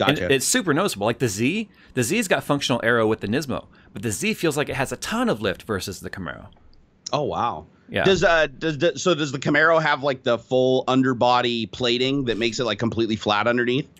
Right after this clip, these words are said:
Speaker 1: Only the front half of the car, and then the sides. There's, there's, there's skid,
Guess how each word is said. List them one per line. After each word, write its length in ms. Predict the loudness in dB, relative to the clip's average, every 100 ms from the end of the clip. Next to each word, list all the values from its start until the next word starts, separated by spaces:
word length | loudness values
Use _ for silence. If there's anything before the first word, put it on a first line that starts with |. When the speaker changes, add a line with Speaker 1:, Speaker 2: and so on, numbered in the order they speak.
| -2
Speaker 1:
Only 280 | 0 2 0
the 100 | 0
front 240 | -2 0
half 220 | 0 -2
of 60 | -4
the 60 |
car, 360 | -2 0 2 0
and 160 | 0 2
then 220 | 2 0
the 80 | -2
sides. 920 | -6 0 2 2 2 0 -2 -10 -12 _ -20 -20 -14 -2
There's, 240 | 0 0
there's, 280 | 0 0 -2
there's 440 | -4 -2 -2 -4 -6
skid, 420 | -8 -4 -2 -2